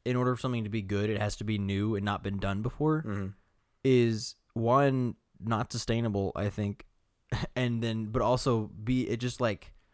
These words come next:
Speaker 1: doesn't allow you to repeat truth, really.
Speaker 2: Yeah.
Speaker 1: Like, in, like, ultimately, in, in, like, an ultimate sense, I think. Because if somebody tells a really good story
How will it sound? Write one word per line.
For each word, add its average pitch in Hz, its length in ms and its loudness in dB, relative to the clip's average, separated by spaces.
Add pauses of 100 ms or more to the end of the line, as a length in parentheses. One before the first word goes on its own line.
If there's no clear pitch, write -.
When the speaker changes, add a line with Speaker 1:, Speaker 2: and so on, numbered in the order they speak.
Speaker 1:
doesn't 127 380 2
allow 113 400 2
you 117 400 0 (140)
to - 120 -4
repeat 110 500 -4 (500)
truth, 110 640 -2 (360)
really. 107 500 -4
Speaker 2:
Yeah. 104 220 -2
Speaker 1:
Like, 120 200 -2
in, 127 180 0
like, 113 180 -2
ultimately, 101 680 -2
in, 101 200 -6
in, 101 100 -6
like, 98 120 -6
an 90 100 -8
ultimate 104 380 -6
sense, - 260 -8
I 92 80 -8
think. 98 320 -10 (640)
Because 120 260 4
if 107 80 -2
somebody 127 360 4
tells 117 380 4
a 110 60 2
really 113 320 2
good 110 400 2
story 101 640 2